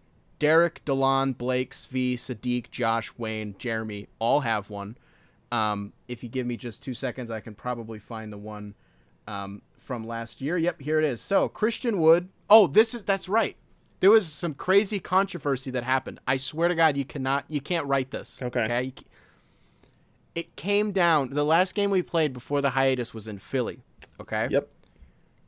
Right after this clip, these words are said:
Speaker 1: Christian Wood and Derrick Rose are tied at twelve.
Speaker 2: Really?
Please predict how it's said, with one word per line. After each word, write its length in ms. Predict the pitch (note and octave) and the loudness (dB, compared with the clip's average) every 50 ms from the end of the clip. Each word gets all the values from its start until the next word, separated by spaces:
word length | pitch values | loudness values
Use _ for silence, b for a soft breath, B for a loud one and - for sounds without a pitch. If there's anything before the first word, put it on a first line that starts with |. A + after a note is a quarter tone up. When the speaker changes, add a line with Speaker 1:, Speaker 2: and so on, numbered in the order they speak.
| _ - | _ -16
Speaker 1:
Christian 480 | - - F#3+ F3+ - - - G#3 G3 | -4 0 0 0 0 0 -2 0 2
Wood 140 | F#3 F#3+ F#3 | 4 4 4
and 120 | F3 D3+ | 2 0
Derrick 300 | C3 D3+ D3+ D#3 D#3 - | 2 2 2 2 2 0
Rose 300 | - C#3+ C#3 C3+ B2+ A#2+ - - | 0 0 2 2 0 -2 -2 -2
are 120 | B2+ A#2+ | -2 -2
tied 360 | - - - B2+ B2+ B2+ B2 | -2 -2 0 2 2 2 2
at 120 | B2 A2+ - | 0 -4 -6
twelve. 420 | - - A2+ A2 G#2 F#2+ - - _ _ _ _ _ _ _ _ - _ _ _ _ - | -6 -2 0 0 0 -2 -4 -10 _ _ _ _ _ _ _ _ -20 _ _ _ _ -8
Speaker 2:
Really? 480 | - - A2+ B2 C3 B2 G#2 D#2+ A1 | 0 6 8 10 10 10 8 6 2